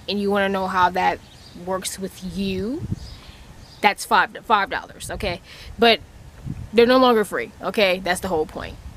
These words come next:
But please watch the video before. I'll, I'll keep posting videos and stuff like that, but whatever. So, anyway, we're here 'cause we're here for another birth chart reading. Um, City, A K A C.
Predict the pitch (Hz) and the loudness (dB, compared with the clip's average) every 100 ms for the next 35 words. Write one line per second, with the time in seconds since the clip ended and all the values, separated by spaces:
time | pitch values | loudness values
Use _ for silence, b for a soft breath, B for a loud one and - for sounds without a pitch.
0 | - - - 208 185 131 214 311 269 233 | -16 -18 -6 0 0 -2 0 2 4 4
1 | 214 220 196 202 196 185 180 165 - 160 | 2 2 -2 0 0 -2 -4 -6 -4 -2
2 | 147 107 151 180 131 190 196 190 214 180 | -2 -2 0 0 2 0 0 -2 -8 -8
3 | - 160 175 165 160 165 156 147 139 156 | -4 -4 -4 -10 -10 -10 -8 -8 -8 -10
4 | - - - - - 156 - 110 175 170 | -14 -16 -18 -16 -16 -16 -16 -10 -4 -2
5 | 135 120 B B B B - 240 220 - | -2 -6 B B B B 2 4 4 0
6 | - - - - - - - 285 254 220 | -20 -20 -20 -20 -20 -12 -4 2 4 4
7 | 208 220 226 208 202 196 202 - - - | 2 2 0 0 2 0 -4 -16 -14 -14
8 | - - 196 202 220 233 220 220 214 202 | -10 -8 -6 -4 0 -2 0 0 0 -2
9 | 196 196 196 220 156 175 180 185 202 - | -2 -4 -2 -6 -4 -6 -6 -4 -6 -10
10 | B B B B 196 202 202 202 202 202 | B B B B -8 -6 -4 -4 -4 -6
11 | 214 - - - - - - 233 214 - | -8 -12 -14 -14 -14 -14 -6 -4 -4 -8
12 | 254 226 214 233 277 202 190 220 220 190 | -6 -2 -2 -4 -2 0 0 2 0 0
13 | - 190 190 202 - 277 233 220 220 247 | 0 0 0 -4 -4 -2 -2 0 -2 -2